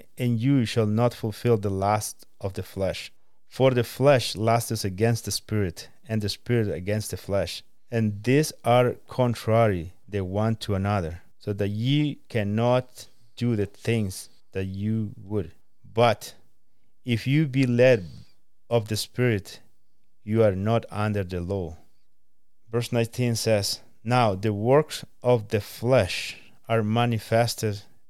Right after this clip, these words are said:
which are this: adultery, fornications, uncleanness, lasciviousness,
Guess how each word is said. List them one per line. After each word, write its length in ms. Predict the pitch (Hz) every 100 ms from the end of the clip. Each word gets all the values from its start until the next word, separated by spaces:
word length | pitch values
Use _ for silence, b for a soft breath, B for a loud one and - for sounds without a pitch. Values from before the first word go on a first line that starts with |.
| - -
which 260 | 110 -
are 220 | 95 110 104
this: 540 | 95 113 92 - - - - -
adultery, 640 | 92 95 104 113 147 160 - -
fornications, 920 | - 110 104 - 110 117 151 165 - - - -
uncleanness, 840 | 95 98 - 107 120 127 151 - - - - - - -
lasciviousness, 920 | 101 - 110 117 131 139 147 156